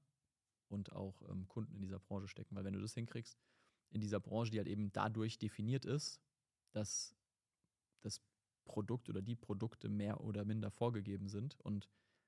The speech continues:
es keinem wirklich frei steht, das neu zu denken, nenn ich's mal. Außer, wie gesagt, du bist jetzt eine Trade Republic, eine Scalable Capital oder sonstiges.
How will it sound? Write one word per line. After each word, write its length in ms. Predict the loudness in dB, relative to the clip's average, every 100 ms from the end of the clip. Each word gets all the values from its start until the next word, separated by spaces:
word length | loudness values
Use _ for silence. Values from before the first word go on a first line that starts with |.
| _ _
es 160 | -12 -8
keinem 400 | 4 4 6 2
wirklich 280 | 0 -4 -4
frei 240 | 0 0
steht, 300 | 0 -2 -2
das 240 | -4 -2
neu 200 | 0 2
zu 500 | 0 -2 -2 0 -2 -6 _ _ _ _ _ _ _ _
denken, 460 | 0 0 2 0 0 -2
nenn 140 | -2
ich's 120 | 0
mal. 200 | 0 -2 -4 -16 _ _ _
Außer, 280 | 0 0 -2
wie 80 | -2
gesagt, 300 | -2 -6 -8
du 40 |
bist 140 | -8
jetzt 200 | -8 -4
eine 100 | -6
Trade 220 | -2 -2 -2
Republic, 360 | -4 -4 -6
eine 80 | -8
Scalable 260 | -8 -8 -6
Capital 280 | -6 -6
oder 100 | -6
sonstiges. 440 | -4 -4 -4 -4